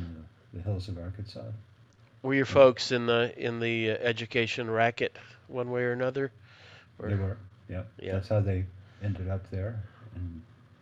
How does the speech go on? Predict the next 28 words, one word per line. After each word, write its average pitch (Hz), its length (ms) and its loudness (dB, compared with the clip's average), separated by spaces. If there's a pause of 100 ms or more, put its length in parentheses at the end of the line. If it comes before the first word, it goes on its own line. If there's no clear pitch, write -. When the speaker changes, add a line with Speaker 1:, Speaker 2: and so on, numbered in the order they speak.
(880)
Speaker 1:
liked 107 260 -2
it 107 100 -8
so 117 140 -6
much, 110 320 2
decided 104 440 -2
to 90 60 -6
stay, 107 540 -2 (200)
as 90 140 -10
many 95 180 -4
people 92 340 -8
do. 101 380 -4 (1080)
Um, 85 440 -10 (1800)
and 110 300 0 (160)
yeah, 180 240 2 (180)
fantastic 113 560 -2
place 110 240 -2
to 107 60 -10
grow 95 220 -6
up. 87 140 -8 (180)
It 95 80 -10
really 90 260 -10
was. 85 140 -16 (480)
Speaker 2:
What, 143 240 6
what 131 180 6
did 123 120 2
they 117 140 6
do, 120 380 0 (420)
uh, 101 340 -6